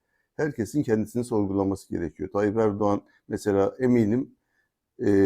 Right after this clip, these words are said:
dün geceki sonuçtan sonra "Ben bu başkanlık sistemi işine niye girdim?" diye sorguluyordur. Çünkü daha önce yüzde otuz dört ile otuz beş ile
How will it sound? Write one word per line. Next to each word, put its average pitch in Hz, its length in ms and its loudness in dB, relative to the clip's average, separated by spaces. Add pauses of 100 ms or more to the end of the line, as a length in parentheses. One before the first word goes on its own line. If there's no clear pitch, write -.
(140)
dün 120 180 4
geceki 110 300 2
sonuçtan 117 540 0
sonra 104 500 0 (360)
"Ben 120 240 4
bu 110 100 0
başkanlık 117 480 0
sistemi 107 400 -2
işine 147 320 2
niye 143 180 10
girdim?" 95 460 4
diye 120 140 4
sorguluyordur. 117 760 2
Çünkü 101 320 -6
daha 110 220 2
önce 92 200 0
yüzde 113 300 0
otuz 104 320 -4
dört 110 200 -2
ile 95 80 -4
otuz 104 300 -6
beş 95 200 -2
ile 120 180 -6